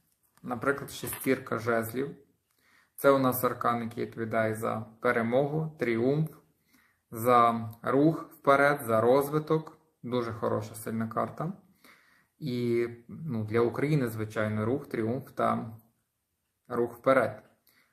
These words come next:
От, хороша, сильна карта. Така, я би сказав, Україна на коні.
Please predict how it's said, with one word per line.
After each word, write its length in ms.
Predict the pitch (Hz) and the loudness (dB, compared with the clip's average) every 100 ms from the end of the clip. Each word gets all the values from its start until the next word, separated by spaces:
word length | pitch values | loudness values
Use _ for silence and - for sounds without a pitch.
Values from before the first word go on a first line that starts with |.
| - | -8
От, 240 | 113 107 | -6 -6
хороша, 440 | - 131 120 113 113 | 2 4 4 0 -8
сильна 320 | - 110 110 | -6 -6 -6
карта. 400 | 110 110 - 113 _ _ _ _ _ _ _ _ _ _ _ _ _ _ _ _ - _ _ | -8 -10 -10 -20 _ _ _ _ _ _ _ _ _ _ _ _ _ _ _ _ -20 _ _
Така, 240 | - 117 123 | -14 2 4
я 60 | |
би 120 | 117 113 | 4 0
сказав, 580 | 110 120 120 120 117 - | -4 -4 0 0 -2 -10
Україна 560 | - 120 117 131 131 | -4 -2 0 0 -2
на 140 | 123 113 | -2 -4
коні. 380 | 123 123 117 | -4 -4 -4